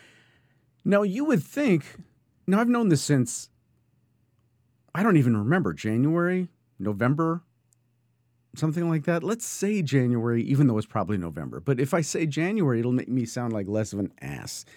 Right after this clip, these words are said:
So let's say I've known since January that I was gonna have to do a black belt exam, uh, i-, in May, okay? So you would think a normal person, ha-, right, knowing this information,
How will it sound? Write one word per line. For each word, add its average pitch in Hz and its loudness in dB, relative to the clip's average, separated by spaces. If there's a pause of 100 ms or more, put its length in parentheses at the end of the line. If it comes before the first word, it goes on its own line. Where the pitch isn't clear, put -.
(280)
So - 4
let's 247 2
say 285 2
I've 185 4
known 180 4
since 165 2 (140)
January 127 2 (560)
that 170 4
I 175 4
was 170 4
gonna 185 2
have 165 4
to 147 0 (200)
do 165 4
a 147 4
black 135 0
belt 120 2
exam, 113 0 (120)
uh, 98 0 (160)
i-, 131 -2
in 117 2
May, - -6 (200)
okay? 180 0 (2750)
So - -2
you 262 0
would 240 2
think 320 0
a 233 6
normal 302 4
person, 135 2
ha-, 214 2
right, 196 2
knowing 302 4
this 277 0
information, 131 0